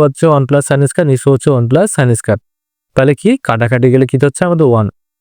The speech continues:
অঙ্কটা খুব ইজিলি কিন্তু সলভ করা যায়। তো এরকম অঙ্ক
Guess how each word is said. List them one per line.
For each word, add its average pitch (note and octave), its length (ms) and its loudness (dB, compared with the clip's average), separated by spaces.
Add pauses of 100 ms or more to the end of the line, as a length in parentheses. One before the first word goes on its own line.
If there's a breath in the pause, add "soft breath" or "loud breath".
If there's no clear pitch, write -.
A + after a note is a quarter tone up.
অঙ্কটা C3+ 320 2
খুব - 180 -4 (140)
ইজিলি C3+ 360 4
কিন্তু C#3 200 0
সলভ A#2 320 0
করা G#2+ 180 2
যায়। C3+ 200 2
তো - 120 -4 (120)
এরকম D#3+ 280 2
অঙ্ক D3 220 0